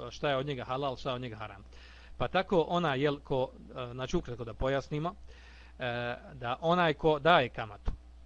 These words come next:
primjer radi, da ne idemo da je to banka, da idemo da neka, neka privatna osoba, e, da, da, ili privat-, privatna firma, da daje kamatu, da dadne određenoj osobi kamatu,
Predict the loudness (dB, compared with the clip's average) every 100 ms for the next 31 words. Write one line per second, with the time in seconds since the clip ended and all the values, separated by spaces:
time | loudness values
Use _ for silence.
0 | -20 -20 -20 -20 -20 -6 -4 -2 -2 -2
1 | -2 -2 -6 -6 -2 0 0 0 -4 -6
2 | -4 -4 0 0 0 -2 -4 -2 -2 -4
3 | -4 -2 0 0 -2 -12 -18 -18 -20 -10
4 | -8 -4 6 6 8 2 -2 -6 -4 0
5 | 2 4 2 -4 -20 -20 -20 -20 -20 -16
6 | -10 -6 -4 -6 -8 -12 -20 -20 -20 -20
7 | -16 -6 -4 -2 -4 -8 -16 -20 -20 -20
8 | -20 -20 -20 -14 -8 -6 -6 -2 2 4
9 | 2 -4 -8 2 2 2 -4 -8 -10 -6
10 | 0 0 0 -4 -10 -18 -18 -18 -4 0
11 | 6 6 6 2 -6 -6 -6 -2 2 2
12 | 4 2 4 2 2 -2 -4 0 0 2
13 | 0 -2 -4 -2 -2 -2 2 0